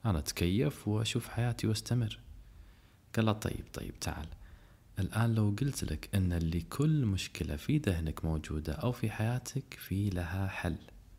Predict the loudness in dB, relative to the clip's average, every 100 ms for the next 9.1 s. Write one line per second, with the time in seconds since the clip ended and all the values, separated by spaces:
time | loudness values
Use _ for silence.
0 | -20 -20 -20 -20 -20 -20 -8 -2 -2 0
1 | -2 0 0 0 -2 -2 -4 -6 -6 -4
2 | -6 -2 -2 0 -2 -2 -8 -16 -18 -20
3 | -20 -10 -10 -6 -6 -6 -10 -8 -10 -6
4 | -2 0 -2 -6 -8 -8 -4 -2 -2 -4
5 | -8 -18 -20 -20 -20 -20 -20 -20 -10 -6
6 | -4 -2 -4 -6 -14 -18 -12 -4 -2 0
7 | 2 2 2 0 2 2 2 2 4 4
8 | 2 -2 -8 -18 -20 -14 -6 -2 0 2
9 | 0